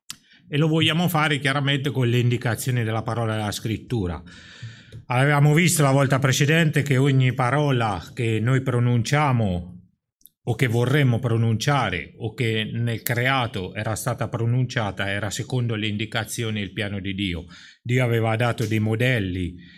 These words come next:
delle indicazioni soprattutto ai prime due persone che Dio aveva creato, cioè Adamo ed Eva,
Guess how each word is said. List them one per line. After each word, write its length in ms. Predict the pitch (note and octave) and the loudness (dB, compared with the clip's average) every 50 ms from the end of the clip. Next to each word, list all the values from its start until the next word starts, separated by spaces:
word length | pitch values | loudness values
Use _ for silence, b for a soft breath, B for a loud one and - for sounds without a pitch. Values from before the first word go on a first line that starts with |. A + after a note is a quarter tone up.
| B B B B B | B B B B B
delle 260 | - A2 A2 A2 A2+ A#2 | -6 -2 0 2 2 2
indicazioni 1080 | A2 A#2 A#2 A2 - B2+ A#2 A2 - - C#3 C#3 C3 A#2 A2 G#2+ G2+ F#2+ F2+ F2+ - | 2 2 2 0 0 0 0 0 0 0 0 2 2 2 2 0 0 -2 -4 -6 -8
soprattutto 800 | - - A#2 - - A2+ G#2+ - - C3+ B2 A2+ - - A2 G#2 | -8 -8 -6 -4 -4 -4 -4 -4 -2 -4 -4 -2 -2 -4 -4 -2
ai 200 | G#2 G#2 G#2 G2+ | -2 -2 -2 -2
prime 840 | - G#2 A#2 A#2 A2+ A2 A2 G#2 G2+ G2+ G2 F#2+ F#2+ F#2+ F#2 F2+ F2+ | -2 -2 0 2 2 2 2 2 0 0 -2 -2 -2 -2 -2 -2 -2
due 180 | G#2 A#2 G#2 | -2 -2 0
persone 560 | - A#2+ G#2 G2+ - - D3+ D3+ C3+ A2+ G2 | 0 0 -2 -2 -2 0 0 2 2 2 0
che 200 | - - G2+ G2 | 0 -2 -6 -4
Dio 220 | F#2+ G2 G#2 G2+ G2 | -4 -4 -4 -2 -2
aveva 260 | G2+ G2+ G2+ G2+ F#2 | -4 -4 -4 -4 -4
creato, 480 | F2 - G#2 G#2 A2+ A2 G2 - A2 F2 | -6 -6 -4 -4 -4 -4 -4 -4 -6 -6
cioè 220 | F2+ - A2 G#2+ | -6 -4 -4 -4
Adamo 460 | G#2 G2+ F#2+ F#2+ A2 A2 G#2+ A2 B2+ | -4 -4 -4 -4 -4 -2 0 0 0
ed 60 | B2+ | 0
Eva, 360 | A2+ G#2+ G2+ F2 E2+ D#2+ D2 | 0 0 -2 -2 -4 -6 -8